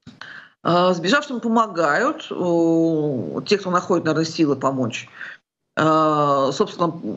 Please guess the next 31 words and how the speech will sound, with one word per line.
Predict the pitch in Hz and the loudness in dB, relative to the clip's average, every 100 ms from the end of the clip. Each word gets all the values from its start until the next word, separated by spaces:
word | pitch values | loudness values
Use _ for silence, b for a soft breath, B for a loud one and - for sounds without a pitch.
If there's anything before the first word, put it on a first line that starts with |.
| - - - 50 50 53 | -10 -14 -14 -16 -14 -6
есть, | 170 165 165 - - - | 2 2 2 -4 -12 0
э, | 165 156 147 | 4 4 2
несколько | 180 170 - 156 | 2 0 -2 -4
организаций, | 156 160 165 220 226 175 | -2 0 2 2 0 0
главное, | 160 156 151 | 2 2 -2
"Идите | 175 156 156 151 | -2 -2 0 2
лесом", | 135 120 - 226 262 B B B - | 2 2 0 -2 -2 B B B -2
туда | 214 185 151 | 2 2 2
можно | 156 165 | -2 0
обращаться. | 202 214 233 - 254 247 - 269 285 B B B B | 0 2 0 0 -2 -2 -2 -2 -2 B B B B
А, | - 170 170 170 | 0 2 2 2
но | 170 185 226 247 247 - | 2 2 4 4 2 0
весь | 202 208 | -2 0
этот | 190 190 - | -2 -2 0
путь, | 320 370 | 0 2
да, | 185 233 277 | 2 2 2
вот | 208 - | 0 -6
я | 151 190 | -2 0
щас | 185 165 | 0 -2
пойду | - 185 175 165 | 0 0 0 -4
в | |
суд | - - 370 381 | -6 0 0 2
и | 185 | 0
докажу, | 180 160 165 160 294 349 | -2 0 0 2 0 0
что | - - 180 160 156 B B | -2 0 2 2 -2 B B
я | 175 180 | 2 2
прав, | 175 208 175 | 2 0 0
они | 165 156 | -2 -2
не | 170 | -4
правы. | 170 285 349 349 269 240 240 B B _ _ _ | 0 2 2 2 0 -2 -6 B B _ _ _
Ну, | 226 302 277 - | -2 0 0 -4